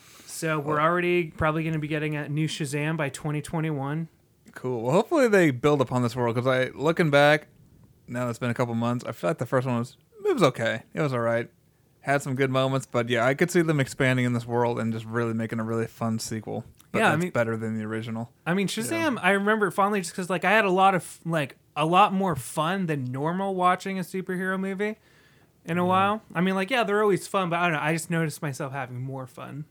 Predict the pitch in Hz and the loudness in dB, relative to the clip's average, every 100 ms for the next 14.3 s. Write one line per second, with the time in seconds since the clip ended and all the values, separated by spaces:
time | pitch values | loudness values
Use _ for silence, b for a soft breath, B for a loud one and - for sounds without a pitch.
0 | - 139 127 120 131 147 - b b b | -14 -12 -10 -10 -10 -12 -12 b b b
1 | - 190 175 180 170 165 143 131 - 127 | -6 0 2 2 -2 -2 -2 -4 -8 -10
2 | 117 117 117 131 131 127 135 127 - 135 | -12 -14 -12 -10 -10 -8 -10 -12 -14 -12
3 | 123 117 113 120 160 131 113 120 113 117 | -12 -12 -14 -16 -14 -12 -12 -16 -18 -18
4 | 113 107 151 - _ _ - 117 113 117 | -16 -16 -16 -18 _ _ -12 -10 -8 -10
5 | 113 - 107 - b b b b b b | -10 -12 -14 -16 b b b b b b
6 | - 139 147 147 151 151 156 b b _ | -4 -2 0 0 -2 -4 -6 b b _
7 | b b _ 151 180 196 165 170 165 190 | b b _ -4 -2 -2 -2 -4 -2 -2
8 | 170 135 - 151 139 139 160 139 160 302 | -2 -2 -6 -4 -4 -6 -10 -8 -6 -4
9 | 214 127 117 143 B B B B B 147 | -2 -4 -6 -12 B B B B B 0
10 | 156 147 135 - 185 202 202 220 185 190 | 2 2 -2 0 2 4 2 -2 -2 -2
11 | 165 156 127 - - - - - 180 156 | 0 0 0 -6 -18 -20 -20 -8 -4 -4
12 | 165 156 - 127 - 220 180 147 139 - | -4 -4 -6 -8 -2 0 0 -2 -4 -4
13 | 156 139 139 127 - 160 139 120 - 120 | -4 -4 -6 -8 -10 -6 -6 -8 -12 -14
14 | 117 151 | -10 -10